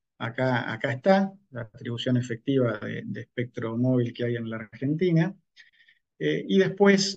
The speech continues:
eh, algunos, algún dato de cómo está distribuido entre los distintos operadores. Se puede ver que hay una distribución relativamente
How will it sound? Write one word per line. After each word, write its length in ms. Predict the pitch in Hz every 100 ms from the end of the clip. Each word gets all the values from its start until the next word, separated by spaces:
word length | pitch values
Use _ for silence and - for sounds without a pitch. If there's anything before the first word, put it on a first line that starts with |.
| -
eh, 400 | 170 156 156 147 151 147 147 151 - _ _ _ _ _ _ _ _ _ _ _ _
algunos, 720 | 143 139 143 151 151 151 -
algún 260 | 131 139 151
dato 400 | 160 151 - 135
de 60 | 127
cómo 220 | 135 127
está 420 | 127 143 139 127
distribuido 640 | 117 117 123 139 170 151
entre 560 | 123 117 117 113 117 117
los 220 | 113 110
distintos 500 | 120 123 135 131 120
operadores. 640 | 113 123 139 190 196 147 123
Se 120 | 110
puede 300 | 123 123 127
ver 100 | 123
que 140 | 123 110
hay 60 |
una 160 | 123 120
distribución 520 | 110 - 117 - 131
relativamente 1080 | 123 117 120 127 123 123 127 127 123 110 110